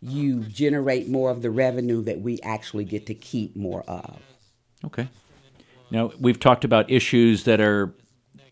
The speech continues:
Speaker 2: facing the city currently. What do you foresee are some issues down the future, like five, eight, ten years down the road?
Speaker 1: Well,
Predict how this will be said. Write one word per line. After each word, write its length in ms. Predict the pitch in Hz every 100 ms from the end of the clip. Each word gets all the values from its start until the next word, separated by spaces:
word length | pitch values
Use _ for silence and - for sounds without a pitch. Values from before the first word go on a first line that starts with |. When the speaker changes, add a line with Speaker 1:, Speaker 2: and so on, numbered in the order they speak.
| _ _ -
Speaker 2:
facing 320 | 127 117 110
the 80 | 101
city 260 | - 110
currently. 600 | 92 - 120 101 - 82 - - - -
What 300 | 120 135 131
do 80 | 127
you 180 | 123
foresee 560 | 120 120 - 123 113 110
are 180 | - 107
some 220 | - 104
issues 320 | 110 - 104
down 240 | - 107 101
the 80 | 90
future, 400 | 104 92 - 92
like 240 | 92 87 _ - - -
five, 440 | - - 104 95 90
eight, 300 | 107 101 -
ten 240 | - 104 101
years 240 | 95 85
down 180 | 98 90
the 100 | 85
road? 240 | 85 80 - - _ _ _ _ - - - - _ 208 190 196 180 175 120 123 131 127 127 _ 131 135 127 131 135 135 _ 143 135 127 _ 123 _ _ _ - - 196
Speaker 1:
Well, 380 | 240 247 269